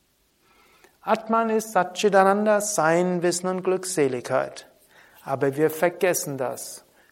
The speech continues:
Durch die Kra-, die Kraft der Maya manifestiert sich im Individuum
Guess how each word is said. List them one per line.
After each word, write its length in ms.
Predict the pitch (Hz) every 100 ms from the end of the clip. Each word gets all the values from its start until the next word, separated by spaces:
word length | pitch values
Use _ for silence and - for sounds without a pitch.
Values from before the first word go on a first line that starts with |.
| -
Durch 200 | 156 143
die 120 | 160
Kra-, 300 | - 165 185
die 140 | 180
Kraft 360 | 160 165 185 -
der 100 | 165
Maya 600 | 151 151 175 214 214 208
manifestiert 840 | 190 160 143 165 156 - 190 190
sich 420 | 185 190 180 -
im 240 | 220 233 220
Individuum 1080 | 185 190 185 175 170 170 175 170 175 214